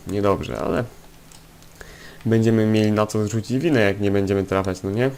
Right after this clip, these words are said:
Janota, Janota, Janota w polu karnym. Utrzymał się. Dobre, dobre, dobre i nie, nie dobre, no niestety.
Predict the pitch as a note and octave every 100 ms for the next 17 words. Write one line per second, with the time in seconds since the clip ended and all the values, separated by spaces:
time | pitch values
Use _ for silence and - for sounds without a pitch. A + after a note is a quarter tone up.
0 | - - - - - - - - - -
1 | - - - - - - - F#2+ F#2 F#2+
2 | - F#2+ G2+ G#2 G#2+ G#2+ A2+ A#2+ F#3 E3
3 | A#2 A2 A2+ A#2 C3 - D3 C#3 C#3 -
4 | D3+ E3 D#3+ F3 G3 - - - - B2+
5 | - D#3+ D3 C3+ C#3+ - C4 G#3+ - C#3
6 | D3+ F3 F#3 G3+ F#3+ A3+ A3+ A#3+ A3+ G#3
7 | D#3 G3 G3 G3+ F#3+ F#3 F3 D3 C#3+ C3+
8 | A#2+ A#2+ A2+ A2 G#2+ G#2 - A#2 - G2+
9 | F2+